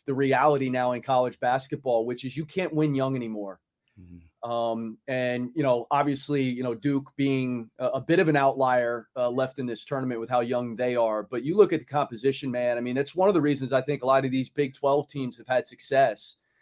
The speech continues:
Speaker 1: It's not just how good that, that league is defensively. And I think some of these teams in the Big twelve have gotten some breathing room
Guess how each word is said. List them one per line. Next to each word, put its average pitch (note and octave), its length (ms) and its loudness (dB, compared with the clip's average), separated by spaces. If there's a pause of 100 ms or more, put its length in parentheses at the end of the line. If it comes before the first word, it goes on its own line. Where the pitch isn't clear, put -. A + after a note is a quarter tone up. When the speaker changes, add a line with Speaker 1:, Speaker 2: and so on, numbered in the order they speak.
(220)
Speaker 1:
It's - 120 -14
not E3+ 140 2
just C#3+ 140 -2
how C#3+ 120 4
good C#3 420 4
that, C#3 240 4
that C3+ 180 2
league C3+ 220 -2
is B2+ 160 -2
defensively. A#2+ 960 -4 (480)
And B2 120 -2
I A#2+ 60 2
think C3+ 200 -2
some D#3+ 200 0
of C#3 60 2
these B2+ 180 -2
teams C#3 280 -4
in B2+ 60 -4
the B2+ 60 -4
Big B2+ 220 -2
twelve B2+ 380 2
have A#2+ 120 -6
gotten C3+ 260 2
some A#2+ 220 -8
breathing C3 460 4
room A2 420 -2